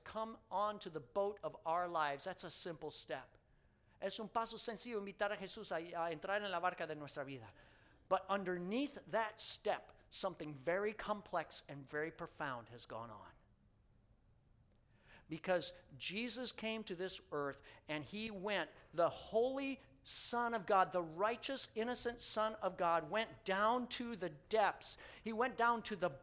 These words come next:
bottom of our sin and the bottom of our evil in our world, and he carried it upon himself on the cross. Somehow,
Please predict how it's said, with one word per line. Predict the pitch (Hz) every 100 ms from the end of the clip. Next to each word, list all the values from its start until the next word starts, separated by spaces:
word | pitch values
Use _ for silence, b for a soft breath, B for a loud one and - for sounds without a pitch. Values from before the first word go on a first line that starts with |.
| -
bottom | 254 226 240 220 156 123 B B
of | 190 190
our | 220 220
sin | - - 240 226 196
and | 185
the | 170 - 262
bottom | 247 247 220 170 - B
of | 202 202 -
our | 214 226 226 -
evil | 240 247 208 202 214
in | 226
our | 226 202 208
world, | 180 226 220
and | 196
he | 196
carried | - 220 240 262
it | 226
upon | 208 - 233 240
himself | 220 190 - 233 240 -
on | 202 202
the | 190
cross. | - 214 220 202 190
Somehow, | - 247 262 240 233